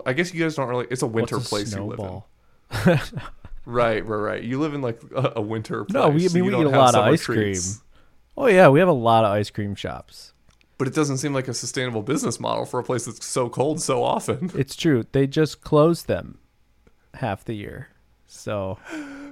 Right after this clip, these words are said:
Speaker 1: It seems like it'd be more like two-thirds of the year, but yeah, sure.
Speaker 2: Yeah. No, I mean, there's, I don't know. We, I mean, I, that's funny. I, f-, I feel that you're right, that ice cream, you must have a better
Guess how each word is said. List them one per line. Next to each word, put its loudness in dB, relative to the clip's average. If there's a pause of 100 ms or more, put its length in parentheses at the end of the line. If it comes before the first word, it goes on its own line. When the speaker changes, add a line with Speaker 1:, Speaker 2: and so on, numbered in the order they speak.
(120)
Speaker 1:
It -6
seems -12
like -4
it'd -8
be -12
more -4
like -2
two-thirds -4
of -10
the -8
year, -8
but -4
yeah, 0
sure. -6 (1040)
Speaker 2:
Yeah. -4 (140)
No, 0
I 4
mean, 0
there's, -2 (1200)
I -10
don't -4
know. 0
We, -6
I -8
mean, 2
I, 2 (140)
that's -10
funny. -6 (100)
I, -14
f-, -18 (160)
I -14
feel -2
that -4
you're -4
right, -4
that -8
ice -6
cream, -2 (640)
you 2
must 2
have 4
a 4
better 2